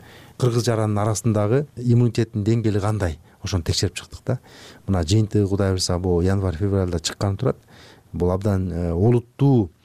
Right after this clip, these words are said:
э, фундаменталдуу десем дагы эч жаңылышпайм, изилдөө болду. Анын аркасында биз, биздин азыркы саламаттык сактоо системасындагы өзгөчө иммунизация иш-чаралары туура жүрүп атабы, кандай багытта кетип атат, ошону биз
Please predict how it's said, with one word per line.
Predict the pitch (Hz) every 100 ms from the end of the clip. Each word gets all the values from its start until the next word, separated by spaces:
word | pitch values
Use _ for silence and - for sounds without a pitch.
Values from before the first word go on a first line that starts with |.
| _ _
э, | 92
фундаменталдуу | 82 127 131 123 117 113 113 110 117
десем | 110 101 98 95
дагы | 87 95
эч | 92 -
жаңылышпайм, | 95 95 - 123 131 110
изилдөө | 95 95 107 104 101
болду. | 95 101 156 - - - -
Анын | 95 104
аркасында | 98 98 110 - 117 117
биз, | 98 135 - - - - -
биздин | 87 110 107 110
азыркы | 98 101 101 - 113 92 - _ -
саламаттык | - 107 107
сактоо | 101 - 101
системасындагы | - 107 98 - 101 101 95 98
өзгөчө | 101 107 - 98
иммунизация | 107 113 110 110 104 - 95 82 - - - -
иш-чаралары | 135 - 107 104 101 95
туура | - 110 107
жүрүп | 95 98 95
атабы, | 90 87 82
кандай | 104 110 104
багытта | 98 92 - 92
кетип | 98 98
атат, | 90 85
ошону | 90 92 90
биз | 87 -